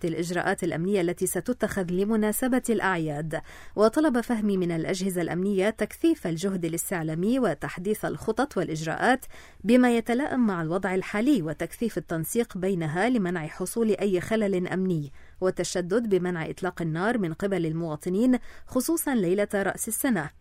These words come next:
لما يشكل من خطر على سلامتهم. وتم التطرق إلى ارتفاع معدل بعض الجرائم كسرقة السيارات وعمليات السلب والنشل نتيجة تردي الوضعين الاقتصادي والاجتماعي،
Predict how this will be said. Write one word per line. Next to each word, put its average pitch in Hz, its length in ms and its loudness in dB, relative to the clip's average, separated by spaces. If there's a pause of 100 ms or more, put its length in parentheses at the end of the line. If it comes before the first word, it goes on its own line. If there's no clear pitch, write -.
(120)
لما 208 220 4
يشكل 175 440 -2
من 160 160 -2
خطر 185 460 -2
على 196 260 0
سلامتهم. 170 760 -2 (340)
وتم 185 300 2
التطرق 196 540 -2
إلى 185 140 0
ارتفاع 175 420 -4
معدل 170 480 -2
بعض 214 260 -2
الجرائم 220 460 0
كسرقة 175 540 -4
السيارات 160 680 -2
وعمليات 160 520 -2
السلب 170 360 -2
والنشل 214 520 2 (400)
نتيجة 285 360 2
تردي 180 520 -2
الوضعين 165 440 -2
الاقتصادي 175 640 -2
والاجتماعي، 202 880 0